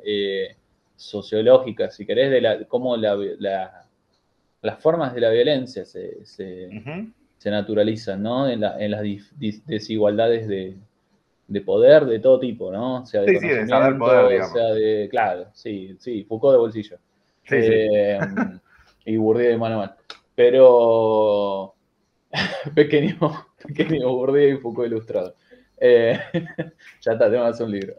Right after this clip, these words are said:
Speaker 1: Eh,
Speaker 2: <laughs> Pequeño
Speaker 1: sí,
Speaker 2: Bourdieu ilustrado.
Speaker 1: claro.
Speaker 2: No, ilustrado, no, mejor ilustrado, no.
Speaker 1: Eh,
Speaker 2: <laughs> No, no, eso, eso. Pero
Speaker 1: sí, eso, eso,
Speaker 2: eh,
Speaker 1: eso.
Speaker 2: es,
Speaker 1: Digo,
Speaker 2: son esas relaciones que,
Speaker 1: no,
Speaker 2: que
Speaker 1: es que es
Speaker 2: están en
Speaker 1: eso.
Speaker 2: todos lados, digo.
Speaker 1: Yo también, me
Speaker 2: Aún,
Speaker 1: acuerdo del
Speaker 2: aún
Speaker 1: chabón.
Speaker 2: sin haber,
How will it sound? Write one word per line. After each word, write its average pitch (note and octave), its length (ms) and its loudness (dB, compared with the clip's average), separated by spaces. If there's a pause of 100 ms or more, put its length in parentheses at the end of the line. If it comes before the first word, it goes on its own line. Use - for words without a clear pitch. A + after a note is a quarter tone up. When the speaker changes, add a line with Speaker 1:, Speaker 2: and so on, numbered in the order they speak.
Speaker 1:
Eh, B2 440 6 (260)
Speaker 2:
<laughs> - 360 -12
Pequeño A#2+ 220 -2
Speaker 1:
sí, B2 80 0
Speaker 2:
Bourdieu A#2 280 0
ilustrado. G2+ 460 -6 (360)
Speaker 1:
claro. A2 280 -2
Speaker 2:
No, F#2 60 -6
ilustrado, G#2+ 420 -6
no, G#2 160 -4
mejor F#2+ 240 -8
ilustrado, F#2 420 -6
no. F2 120 -16 (220)
Speaker 1:
Eh, G#2+ 340 -6
Speaker 2:
<laughs> E3+ 500 0 (600)
No, G#3+ 120 2
no, A#3 200 2
eso, A3+ 240 -2
eso. F#3+ 300 -4 (240)
Pero C#3 260 4
Speaker 1:
sí, G#3 140 6
eso, F3 340 2
eso, D3 380 -6
Speaker 2:
eh, E3 140 4
Speaker 1:
eso. D#3 120 0
Speaker 2:
es, F#3 120 2
Speaker 1:
Digo, G3+ 100 4
Speaker 2:
son D#3+ 220 4
esas F3 180 2
relaciones D3+ 680 -2
que, G2+ 200 -4
Speaker 1:
no, A#3+ 160 0 (100)
Speaker 2:
que - 80 0
Speaker 1:
es F#3+ 80 -4
que - 80 0
es C#3 60 6
Speaker 2:
están D3 60 4
en A#3+ 60 -2
Speaker 1:
eso. C3 200 0
Speaker 2:
todos E3 280 4
lados, A2 360 2
digo. G2 180 -2
Speaker 1:
Yo G2 60 -2
también, G#3+ 300 -2
me A2 60 -2
Speaker 2:
Aún, C#3+ 240 6
Speaker 1:
acuerdo F#3+ 200 0
del F3 80 4
Speaker 2:
aún C3 100 4
Speaker 1:
chabón. D#3+ 180 0
Speaker 2:
sin C#3+ 140 -4
haber, C#3+ 160 -2